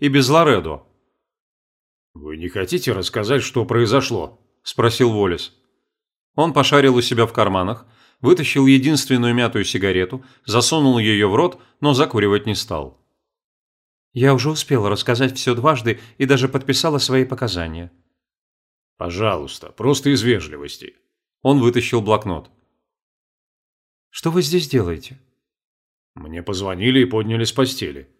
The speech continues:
Женщина-агент Ф Б Р попала в беду. Ну а кроме вас тут нет женщин, агентов Ф Б Р». «Я рада, что они уделяют здесь такое внимание Полу». «Ты аномалия», вмешался Лоредо.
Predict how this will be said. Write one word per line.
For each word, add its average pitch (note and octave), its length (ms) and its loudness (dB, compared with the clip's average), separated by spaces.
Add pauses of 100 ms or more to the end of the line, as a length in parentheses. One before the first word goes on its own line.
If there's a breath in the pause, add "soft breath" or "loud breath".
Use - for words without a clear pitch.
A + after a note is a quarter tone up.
(240)
Женщина-агент A#2 840 0
Ф A#2+ 160 -2
Б B2+ 100 4
Р D3+ 160 2
попала A#2+ 360 0
в G2+ 100 -8
беду. F2+ 400 -2 (680)
Ну D#2+ 80 -12
а D#2+ 100 -6
кроме A2 280 -2
вас D3 240 2
тут A#2 260 -6
нет A#2 200 0
женщин, F2+ 600 -8
агентов G#2 580 -6
Ф A2 80 -2
Б G#2 160 0
Р». D#2+ 260 -8 (1120)
«Я C#3 180 2
рада, A2 420 -2
что - 180 -4
они A#2 160 2
уделяют B2 420 2
здесь A2 240 -6
такое B2 320 2
внимание A2+ 460 0
Полу». E2+ 500 -6 (1600)
«Ты F#2 380 -4
аномалия», A2 800 -2 (260)
вмешался A2 600 0
Лоредо. F#2+ 520 -2